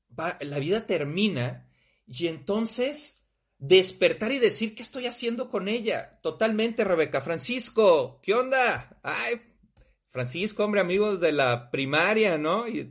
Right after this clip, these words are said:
algo de la secundaria. Wow, excelente, mi querido amigo Adolfo.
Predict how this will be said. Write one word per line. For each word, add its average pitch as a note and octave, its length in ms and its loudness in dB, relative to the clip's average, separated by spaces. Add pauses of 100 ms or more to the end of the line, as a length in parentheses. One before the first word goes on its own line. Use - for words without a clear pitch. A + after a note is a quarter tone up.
algo D#3+ 220 -2
de F#3+ 60 0
la E3+ 100 0
secundaria. D#3 560 2
Wow, F#3 200 4
excelente, F#3+ 440 -2
mi F#3+ 100 -6
querido F3 260 -2
amigo F#3+ 220 -4
Adolfo. G3 460 0